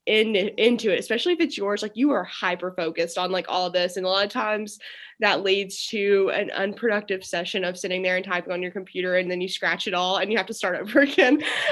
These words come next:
Um, so, uh, you know, that happens to the best of us, but I think that, um, ultimately it leads to, you know, regardless of how the competition turns out, it's an experience that you, you know,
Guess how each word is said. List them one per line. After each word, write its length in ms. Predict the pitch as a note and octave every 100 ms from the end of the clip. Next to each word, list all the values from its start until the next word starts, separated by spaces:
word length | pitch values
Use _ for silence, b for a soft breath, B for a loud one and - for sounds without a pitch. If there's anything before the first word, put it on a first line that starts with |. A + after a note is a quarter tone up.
| A#4
Um, 480 | B3 C4 B3+ B3 A#3+
so, 420 | - C4 A#3+ A#3
uh, 400 | A3 G#3+ G3+ F#3+ E2+ - -
you 220 | - A#3 A3
know, 160 | G3+
that 160 | A#3 C#4+
happens 400 | D#4+ E4 D#4 -
to 80 | C#4+
the 100 | G#3+
best 260 | G3+ -
of 120 | G3
us, 180 | G3 A3+
but 340 | A#3 G#3+ G3 -
I 80 | G#3+
think 360 | A#3 B3 A#3 A3
that, 260 | G3+ F#3 - B -
um, 220 | G#3 G#3
ultimately 580 | C#3 G#3 G#3 G#3+ G#3 G3
it 180 | F3+ F#3+
leads 400 | F#3+ F#3 F3+ -
to, 460 | A3+ G3 F#3+ F#3 F#3 b b b
you 140 | C4
know, 120 | C#4 B3+
regardless 560 | C4+ B3+ C#4+ E4 F4
of 260 | A#3+ G3+ G3+ _ _ _ _ _ _ -
how 260 | - A3+ A3+
the 60 |
competition 460 | A#3+ G#3 G#3+ A3 G#3+
turns 240 | A3 F#3+
out, 200 | F#3+ E3+
it's 160 | A#3+ C#4
an 40 |
experience 480 | A3+ - F#3+ F#3 F#3
that 80 | A2
you, 400 | F#3+ F#3+ F#3 D#3+
you 140 | G#3
know, 380 | F#3+ F3+ E3 -